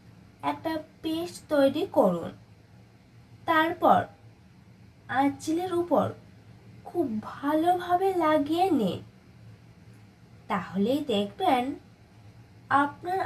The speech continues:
আঁচিল গলে যাচ্ছে। এইভাবে আপনারা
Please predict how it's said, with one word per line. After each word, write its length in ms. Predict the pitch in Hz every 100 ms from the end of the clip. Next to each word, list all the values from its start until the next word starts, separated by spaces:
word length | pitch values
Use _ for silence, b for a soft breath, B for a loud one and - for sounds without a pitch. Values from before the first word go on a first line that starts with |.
| 339
আঁচিল 380 | 359 - 226 190 - - - - - - - - -
গলে 280 | 311 320 381 392
যাচ্ছে। 540 | 254 196 - - 196 - - - - - - - - - - - - - - 277
এইভাবে 480 | 285 - 370 330 190 - - - - - - - 202
আপনারা 560 | 196 - 285 381 -